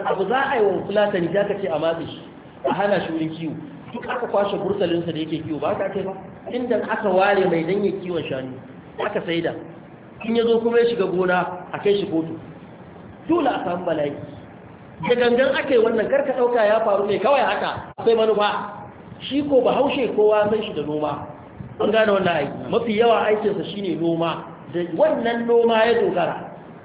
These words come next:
To, sai aka waye gari an cinye noman shi. Yana ganin shekara guda gaban shi babu loma tuwo a gidansa. Malam, dole a samu bala'i. Suka ce mu muna amfani da irin waɗannan abubuwan da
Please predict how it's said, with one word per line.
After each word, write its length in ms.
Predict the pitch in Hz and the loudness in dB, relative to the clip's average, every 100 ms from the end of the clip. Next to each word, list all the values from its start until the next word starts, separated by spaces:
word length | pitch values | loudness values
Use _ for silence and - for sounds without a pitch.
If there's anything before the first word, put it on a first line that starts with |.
| - - - - - - - - - - - - | -20 -20 -20 -20 -20 -20 -20 -20 -18 -18 -20 -14
To, 60 | 143 | -2
sai 120 | 226 | 0
aka 140 | 226 | 2
waye 180 | 190 180 | 2 2
gari 180 | 185 175 | 2 2
an 140 | 185 180 | 2 0
cinye 220 | 214 175 | -4 -4
noman 240 | 160 160 160 | -2 0 0
shi. 180 | 165 - - - - - - - - | -2 -10 -16 -18 -20 -20 -20 -20 -8
Yana 240 | 165 202 180 | -2 2 2
ganin 200 | 180 185 | 0 0
shekara 360 | 190 175 185 180 | -2 -2 2 2
guda 200 | 170 175 | 2 2
gaban 260 | 180 160 170 | 2 2 0
shi 80 | 160 | 0
babu 240 | 165 165 | 0 0
loma 220 | 156 160 | 0 -2
tuwo 200 | 151 147 | -2 -4
a 80 | 151 | -4
gidansa. 320 | 139 135 139 117 - - | -4 -8 -10 -12 -14 -10
Malam, 240 | - 180 165 | -2 0 0
dole 160 | 185 185 | 2 2
a 80 | 160 | 2
samu 160 | 156 | 0
bala'i. 240 | 156 147 143 - - - - - - - - | 0 -2 -4 -8 -16 -18 -20 -18 -16 -16 -14
Suka 180 | - - | -10 -6
ce 160 | 202 | -4
mu 200 | 185 214 226 | -2 -2 0
muna 180 | 220 214 | 0 0
amfani 340 | 160 165 170 202 | -2 -2 -2 -2
da 60 | |
irin 300 | 180 214 202 | -4 -4 -2
waɗannan 400 | 175 185 165 165 147 | -2 -2 -4 -4 -6
abubuwan 300 | 156 160 | -6 -6
da 60 | 151 | -4